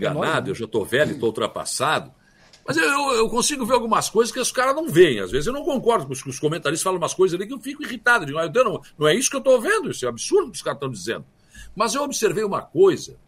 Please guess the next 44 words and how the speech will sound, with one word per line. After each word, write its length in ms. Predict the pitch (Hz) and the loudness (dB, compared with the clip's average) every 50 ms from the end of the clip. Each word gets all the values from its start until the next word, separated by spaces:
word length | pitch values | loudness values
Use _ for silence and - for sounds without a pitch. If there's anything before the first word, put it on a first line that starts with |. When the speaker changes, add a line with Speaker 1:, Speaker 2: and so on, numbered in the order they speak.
| _ _ _ _ - | _ _ _ _ -8
Speaker 1:
durante 400 | 123 135 143 160 208 226 220 156 | -4 -2 0 2 0 0 0 -4
o 40 | 131 | -6
jogo 300 | - - 151 160 143 127 | -4 -4 -2 -2 -2 -4
do 60 | 113 | -6
Criciúma, 380 | 98 107 101 92 - 151 156 - | -6 -8 -8 -8 -6 -6 -6 -4
que 80 | - 113 | -4 -6
eu 40 | - | -6
vi 100 | 123 127 | -6 -8
todo 320 | - - 113 147 196 175 | -2 2 4 4 4 4
o 20 | 131 | 0
jogo 300 | - 117 139 151 - 104 | 0 0 0 0 0 -2
atentamente, 800 | - - 131 131 131 - 80 78 90 117 135 139 - - - _ _ _ _ _ _ _ - - - - - _ _ _ - _ - _ _ _ | -6 -8 -8 -10 -10 -10 -12 -10 -8 -8 -8 -10 -12 -18 -20 _ _ _ _ _ _ _ -20 -20 -20 -20 -20 _ _ _ -20 _ -20 _ _ _
parece 520 | - 381 381 359 339 339 339 381 - 381 370 | 0 4 4 4 6 4 4 2 2 0 4
que 100 | - 370 | 6 6
o 100 | 370 226 | 6 6
Viseu 520 | 175 196 185 143 110 - 208 226 233 220 | 4 0 -2 0 2 4 4 6 6 4
ali 400 | 175 143 151 190 220 226 220 202 - | 2 0 -2 -4 -4 -4 -4 -6 -2
e 80 | 185 170 | 0 0
o 120 | 156 151 | 2 4
Éder 420 | 170 190 220 226 240 285 302 311 | 4 2 2 0 -2 -4 -4 -4
não, 1000 | 320 330 339 349 359 359 370 370 381 381 370 370 370 370 359 359 370 359 359 349 320 294 | -4 -6 -6 -6 -6 -4 -4 -4 -4 -4 -4 -4 -4 -4 -4 -4 -6 -6 -6 -8 -8 -8
não 640 | 269 233 214 202 190 180 180 180 170 165 160 131 131 | -6 -6 -4 -4 -4 -2 0 0 0 -2 -2 -4 -6
estão 380 | 135 127 - - - - 123 123 | -6 -6 -4 -4 -2 -2 -2 0
muito 840 | 127 131 135 131 135 165 185 202 214 226 247 262 294 320 320 - - | 0 -2 -2 -2 -4 -4 -4 -2 -4 -4 -4 -2 -2 -2 -2 -4 -4
colaborativos 760 | 311 285 277 277 294 294 302 311 311 - 370 370 339 190 | -2 0 0 0 2 4 2 2 4 4 4 4 4 2
um 80 | 185 170 | 0 -2
com 100 | 147 151 | 0 2
o 20 | |
outro, 200 | 139 127 - - 95 | 2 2 2 0 -4
não. 200 | 92 80 - - _ _ _ _ _ _ _ | -8 -8 -8 -12 _ _ _ _ _ _ _
Speaker 2:
Hum. 120 | 127 117 107 92 - _ _ _ | -16 -16 -16 -18 -20 _ _ _
Speaker 1:
Teve 160 | - 180 180 185 | 6 6 6 6
algumas 320 | 156 147 196 233 233 185 | 4 4 4 4 4 4
jogadas 480 | 160 175 139 110 180 202 214 233 220 - | 6 4 4 4 2 0 0 0 -4 -4
que 80 | 190 | 0
o 60 | 185 | 0
Éder 200 | 180 180 170 151 | 2 2 2 0
podia 240 | - 151 143 135 160 156 | -2 -2 -2 -2 -4 -4
ter 100 | - 131 | -4 -6
tocado, 300 | 143 131 - 160 156 - | -6 -2 0 -2 -2 -2
o 40 | |
Viseu 220 | 139 139 117 143 135 | -4 -4 0 0 0
não 80 | 131 123 | 0 0
tocou. 580 | - 113 - - - 143 - 95 113 127 - | -2 -4 -4 -2 0 2 4 4 2 0 -2